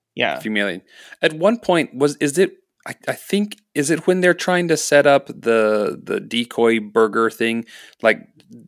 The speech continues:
Speaker 2: or just when they're visiting the place? I think it's when they're visiting Polar Burgers and they talk to that guy who's got the super nerdy voice.
Speaker 1: The
Speaker 2: And
Speaker 1: hungry heifer.
Speaker 2: Yeah, she helps herself to a milkshake, just like,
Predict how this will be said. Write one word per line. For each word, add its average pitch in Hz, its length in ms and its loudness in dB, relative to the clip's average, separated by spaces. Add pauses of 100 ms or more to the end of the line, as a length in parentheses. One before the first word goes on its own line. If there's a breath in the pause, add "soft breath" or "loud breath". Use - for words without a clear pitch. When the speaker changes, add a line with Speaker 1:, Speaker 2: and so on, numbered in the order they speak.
(220)
Speaker 2:
or 127 180 2
just - 300 -4
when 131 140 2
they're 117 160 4
visiting 120 580 -4
the 143 80 -2
place? 143 240 0
I 147 80 2
think 233 180 -2
it's 175 140 0
when 123 220 0
they're 110 160 4
visiting 110 560 -4 (320 loud breath)
Polar 113 300 6
Burgers 104 440 2
and 101 100 -4
they 95 80 -4
talk 98 240 0
to - 80 -6
that 98 180 0
guy 98 160 2
who's 98 160 -4
got 95 140 0
the - 80 -8
super 104 280 -2
nerdy 107 280 -2
voice. 107 400 -2 (600 loud breath)
Speaker 1:
The - 120 0
Speaker 2:
And 117 80 2
Speaker 1:
hungry 135 340 -2
heifer. 139 420 -4 (460)
Speaker 2:
Yeah, 254 220 0 (120 soft breath)
she - 220 -4
helps 214 220 -2
herself 175 400 -2
to - 80 0
a 120 60 4
milkshake, 117 500 0 (120)
just 113 160 -6
like, 117 280 0